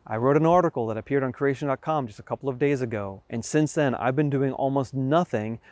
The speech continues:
but answering questions on this topic. This is a very important topic. It's a very scary thing for a lot of people, and we all have lots of questions. And the problem is we don't know the answers to these questions because almost none of us are an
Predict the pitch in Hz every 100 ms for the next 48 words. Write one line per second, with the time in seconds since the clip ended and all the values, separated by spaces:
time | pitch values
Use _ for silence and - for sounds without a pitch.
0 | - 135 135 135 131 123 156 147 123 113
1 | 107 104 - 104 95 90 _ _ _ _
2 | _ _ - 120 - 120 107 104 139 180
3 | 185 160 - 113 110 104 113 98 107 -
4 | _ _ 135 120 101 120 143 165 - -
5 | 190 175 143 127 120 110 113 135 - 170
6 | 160 110 107 _ - - 123 120 117 156
7 | 170 147 123 123 - 151 - - 170 160
8 | - 107 95 98 98 - 151 151 135 139
9 | 143 _ _ - 120 147 147 160 156 180
10 | 226 151 - 123 120 - 117 - 131 127
11 | 131 - 127 120 - 143 151 131 131 170
12 | 135 120 113 117